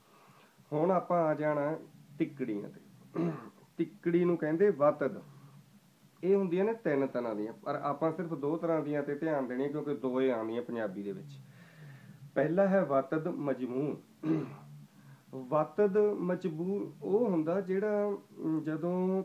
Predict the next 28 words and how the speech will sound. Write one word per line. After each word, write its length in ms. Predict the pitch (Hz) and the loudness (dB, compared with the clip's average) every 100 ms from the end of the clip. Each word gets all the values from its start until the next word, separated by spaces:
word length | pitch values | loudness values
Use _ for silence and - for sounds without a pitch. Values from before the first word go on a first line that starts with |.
| - | -4
ਤਿੱਕੜੀ 480 | 220 214 - 202 208 | -6 -6 0 2 4
ਦੇ 160 | 196 202 | 4 4
ਵਿੱਚੋਂ 720 | 175 165 - 185 190 190 185 - | 2 -2 -2 0 2 0 -2 -4
ਪਹਿਲੇ 320 | 180 190 214 170 | -4 -2 -4 -2
ਦੋਨੋਂ 380 | 160 170 208 226 | 0 2 4 4
ਮੁਤਰਕ 460 | 208 165 135 156 185 | 2 2 0 0 -2
ਹੋਣ, 220 | 190 214 | -2 -2
ਤੀਜਾ 400 | 214 175 156 180 | -4 -4 -2 -2
ਸਾਕਿਨ 440 | - 131 123 151 | -2 -4 -2 -2
ਹੋਵੇ। 300 | 127 110 101 139 - - - - | 0 -2 -6 -10 -20 -20 -20 -6
ਕਹਿਣ 260 | 143 170 190 | -4 -2 -2
ਦਾ 100 | 190 | -2
ਭਾਵ 400 | 196 175 151 - | -2 -2 -2 -4
ਭਰਾ, 480 | 196 175 117 90 90 - - - - - - - - - _ - - 160 | -2 0 0 -4 -10 -18 -20 -20 -20 -20 -20 -20 -20 -20 _ -20 -12 -6
ਇਹਦੇ 160 | 151 | -2
ਵਿੱਚ 180 | 185 190 | -2 -2
ਭੱਬਾ 440 | 185 196 - 117 | 0 0 2 0
ਵੀ 160 | 117 151 | 2 2
ਮੁਤਹਰਕ 480 | 165 160 156 151 - | 2 0 -4 -4 -6
ਤੇ 160 | 151 | -4
ਰਾਰਾ 300 | 123 107 104 | -2 -2 -4
ਵੀ 140 | 104 117 | -4 -4
ਮੁਤਹਰਕ, 540 | 117 123 113 113 113 - _ _ - _ _ _ _ | -6 -6 -10 -10 -18 -20 _ _ -20 _ _ _ _
ਕੰਨਾ 320 | 139 135 143 | 0 2 2
ਸਾਕਿਨ, 420 | 139 92 90 92 90 - _ _ _ - | -2 -6 -10 -12 -14 -18 _ _ _ -2
ਭਰਾ, 460 | 143 127 95 87 - _ - | 0 0 -2 -10 -18 _ -2
ਇਹ 200 | 147 175 | -2 0
ਵਤਦ 480 | 127 - 139 180 | -2 -2 -6 -6